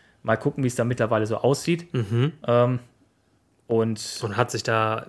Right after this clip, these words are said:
Speaker 2: ihrer Meinung nach was verändert? Also hast
Speaker 1: Also
Speaker 2: du es
Speaker 1: sie hat
Speaker 2: gezeigt, oder?
Speaker 1: Ich, ich hatte ihr da die Bilder und alles gezeigt und sie sagt, sie will das jetzt mal vergleichen mit den alten Aufnahmen von, äh,
Speaker 2: Mhm.
Speaker 1: von damals. Sie hatte damals auch ein paar Bilder gemacht, aber es hat sich definitiv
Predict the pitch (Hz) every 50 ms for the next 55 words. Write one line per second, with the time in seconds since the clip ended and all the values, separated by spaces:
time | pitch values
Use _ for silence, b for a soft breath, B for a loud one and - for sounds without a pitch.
0 | - - 139 117 113 113 110 110 113 110 110 107 - - 117 - - - 117 113
1 | 120 135 151 151 135 117 113 107 110 104 110 - 123 123 113 110 117 113 117 110
2 | 113 131 131 - 123 117 113 110 113 - - - - _ _ - - 143 - 135
3 | 131 143 - - 143 139 143 131 127 131 123 120 123 127 120 120 123 135 139 127
4 | 120 113 120 123 120 - - 113 - - 123 123 151 160 147 131 123 120 123 127
5 | 123 - 127 123 131 127 123 - 131 - - 120 113 - 113 104 - 104 110 123
6 | 131 - 135 127 120 120 113 113 110 110 b b b b - 117 123 135 - 123
7 | 101 107 117 - - 131 117 120 123 131 127 - - 131 127 123 127 127 - _
8 | _ _ _ _ _ _ - - 123 123 123 120 110 107 101 101 123 120 120 120
9 | 123 127 123 120 - 110 107 110 120 110 110 117 117 113 - 107 104 107 - -
10 | 104 101 104 104 B B B B _ 131 135 147 151 143 139 131 131 131 127 -
11 | b b b b b b b b b b _ - 110 107 - 117 110 - 113 -
12 | - 110 - 113 104 101 - 110 110 107 - -